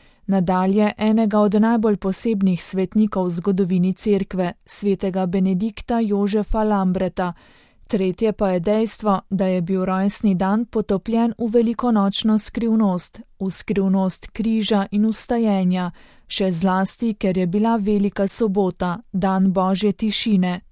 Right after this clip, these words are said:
dan navidezne odsotnosti, smrti Boga,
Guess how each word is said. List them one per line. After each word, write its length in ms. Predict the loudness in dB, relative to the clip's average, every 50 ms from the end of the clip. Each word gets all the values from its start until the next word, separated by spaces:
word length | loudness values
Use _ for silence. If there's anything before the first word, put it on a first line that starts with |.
| _
dan 480 | -8 -4 0 2 2 4 4 4 4 4
navidezne 720 | 4 2 2 2 0 2 2 2 0 2 2 2 2 4
odsotnosti, 1040 | 2 0 0 -2 0 0 0 0 0 -2 -2 -2 -2 -4 -6 -6 -4 -4 -4 -4 -4 _ _ _
smrti 680 | -14 -12 -4 0 2 2 2 2 0 -4 -2 -2 0 0
Boga, 540 | 0 0 0 0 0 0 0 0 -2 -4